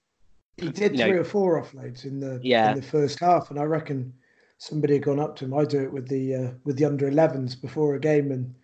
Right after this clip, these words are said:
Speaker 1: pick their weaknesses and say, "I want you to do three tackles below the waist today."
Speaker 2: <laughs>
Speaker 1: I reckon, I reckon somebody's gone up to him and gone, "You need to do five offloads today."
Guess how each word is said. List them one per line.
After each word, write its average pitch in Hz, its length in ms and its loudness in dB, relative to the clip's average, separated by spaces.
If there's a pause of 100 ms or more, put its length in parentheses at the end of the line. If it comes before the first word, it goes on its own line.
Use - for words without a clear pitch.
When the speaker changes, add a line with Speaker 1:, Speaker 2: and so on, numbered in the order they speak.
(360)
Speaker 1:
pick - 180 -4
their 147 160 2
weaknesses 147 540 0
and 127 80 -4
say, 131 260 -8 (420)
"I 123 60 -12
want 147 220 -2
you 139 60 -4
to 127 140 -10
do 131 400 -2 (800)
three 165 240 2
tackles 135 400 -4
below 139 320 -4
the 131 100 -4
waist 127 360 -8
today." 127 480 -10
Speaker 2:
<laughs> - 200 -6 (460)
Speaker 1:
I 160 60 2
reckon, 165 320 6
I 165 140 2
reckon 170 340 4
somebody's 156 380 -2
gone 151 160 -2
up 147 140 -4
to 143 100 -10
him - 20 -6
and 131 80 -8
gone, 131 300 -6 (240)
"You 135 60 -6
need 139 180 -4
to - 80 -12
do 131 100 -6
five 151 380 0
offloads 127 520 -8
today." 123 480 -8